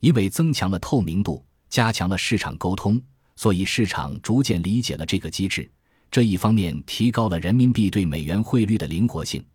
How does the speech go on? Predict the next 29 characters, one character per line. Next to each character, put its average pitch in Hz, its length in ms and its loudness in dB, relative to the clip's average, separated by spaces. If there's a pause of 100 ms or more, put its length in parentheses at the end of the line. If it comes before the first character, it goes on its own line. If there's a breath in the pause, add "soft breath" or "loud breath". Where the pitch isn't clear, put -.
(300)
保 85 220 2
持 104 140 -2
了 87 140 0
人 92 120 0
民 123 160 6
币 101 180 0
对 101 140 0
一 110 160 0
篮 85 260 -2
子 - 320 -8
货 95 220 0
币 87 160 -2
汇 113 240 0
率 95 140 0
的 - 100 -6
稳 - 220 -12
定； - 180 -4 (360)
另 202 140 6
一 135 160 4
方 208 180 2
面 92 280 0 (140)
又 92 160 0
兼 117 260 2
顾 85 220 -4
稳 76 260 -6
定 101 140 0
了 76 80 -4
预 87 160 -6
期， - 280 -2